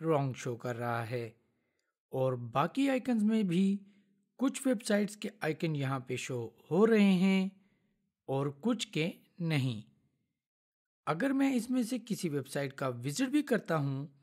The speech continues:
तो भी उस वेबसाइट का आइकन यहाँ पे डिस्प्ले नहीं हो पाता। तो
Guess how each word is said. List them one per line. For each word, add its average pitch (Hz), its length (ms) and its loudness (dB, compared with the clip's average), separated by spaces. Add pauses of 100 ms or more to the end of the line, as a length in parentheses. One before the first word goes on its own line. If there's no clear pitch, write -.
(580)
तो 208 160 4
भी 123 260 -6 (1200)
उस 240 220 0
वेबसाइट 247 400 -2
का - 240 -8
आइकन 190 400 2 (260)
यहाँ 185 300 4
पे 233 100 0
डिस्प्ले 147 460 -4 (220)
नहीं 160 340 2
हो 131 160 -2
पाता। 123 360 -4 (840)
तो 170 80 -2